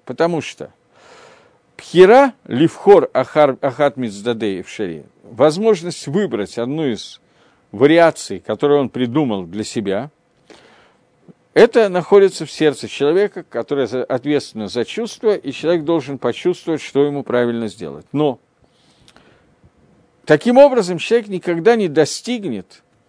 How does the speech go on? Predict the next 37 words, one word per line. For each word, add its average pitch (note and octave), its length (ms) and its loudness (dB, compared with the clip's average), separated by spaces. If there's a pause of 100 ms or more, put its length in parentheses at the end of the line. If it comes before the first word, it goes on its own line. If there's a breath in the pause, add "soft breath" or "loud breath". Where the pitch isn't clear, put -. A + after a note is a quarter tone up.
(120)
понятия E3+ 600 -4
эци, G3+ 540 -8
о C3+ 120 -8
котором D3 360 -6
мы C#3+ 80 -8
сейчас B2 400 -8
говорим, G#2+ 340 -4
понятия D3+ 460 -6
совета C#3+ 500 0
Всевышнего, A2 560 -8
о F#2+ 40 -8
котором A#2+ 260 -8
мы A#2 80 -8
сейчас G2+ 360 -14
говорим, F#2+ 420 -10 (580 loud breath)
что - 240 2
это A3+ 180 6
является G#3 480 4
правильным F3+ 580 0
путём G#3 520 0 (220)
коле F#3 480 6
эт E3+ 240 -4
матрат D3 420 -6
хавцо, G#2 380 -12
для G2+ 160 -12
того, D#3+ 160 -2
чтобы D3 260 -4
достигнуть C3+ 1000 -4
цель G#3 440 2 (200)
своего C#3 400 -2
желания. F2 480 -8
У A2+ 60 -14
человека A3+ 340 0
есть F3 200 -2
желание, C3 500 -2
позитивное B2 580 -8
желание. G2+ 520 -12